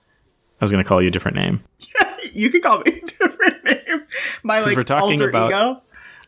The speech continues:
Speaker 1: We're talking about imposter syndrome. <laughs>
Speaker 2: Yeah, we're talking about imposter syndrome. I think, uh, this is something that we get asked about with our listeners a lot. This is something that comes up with my clients a lot.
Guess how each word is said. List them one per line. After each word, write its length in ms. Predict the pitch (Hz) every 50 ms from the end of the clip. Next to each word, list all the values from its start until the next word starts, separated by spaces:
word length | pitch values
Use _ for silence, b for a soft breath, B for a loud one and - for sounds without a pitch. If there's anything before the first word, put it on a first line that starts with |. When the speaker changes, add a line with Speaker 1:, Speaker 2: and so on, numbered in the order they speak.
| B - -
Speaker 1:
We're 80 | 120
talking 340 | 110 - 123 113 - 123 117
about 200 | 110 107 104 -
imposter 500 | 110 113 107 - 135 143 143 - - 123
syndrome. 760 | 104 - 127 113 107 92 113 104 104 98 - - 92 92 90 -
<laughs> 40 | 762 - - - 659 622 - - - 679 640 - - 571 554 - - 494 480 - - - 466 - - - - 349 - - - - 330 - - B 539 539 523 B B B B B B B B B B B
Speaker 2:
Yeah, 760 | 175 190 202 196 202 208 226 233 226 226 226 226 220 220 208
we're 140 | 226 330
talking 220 | 262 330 320 320 349
about 180 | 339 349 330 339
imposter 460 | 330 269 269 220 214 233 - 220 226
syndrome. 680 | 226 - 220 220 208 208 208 214 214 214 214 214 208 208
I 120 | - 254
think, 520 | - - 226 220 214 208 208 - - - - _ -
uh, 300 | - 123 - - - -
this 220 | - 214 - - -
is 100 | 220 -
something 300 | 220 208 208 208 196 196
that 100 | 190 180
we 100 | 185 175
get 120 | 190 185
asked 220 | 180 190 202 -
about 160 | 190 190 180 -
with 120 | 196 -
our 120 | - 180 196
listeners 340 | 320 - - 302 285 269 240
a 40 |
lot. 180 | 262 233 220 -
This 120 | 190 202 190
is 60 | 175
something 240 | 190 185 175 180 170
that 120 | 180 - -
comes 180 | - 185 175
up 140 | 214 196 -
with 100 | 185 -
my 120 | 170 -
clients 400 | - - 294 294 277 277 254 -
a 40 | 262
lot. 480 | 226 214 202 196 196 196 190 185 -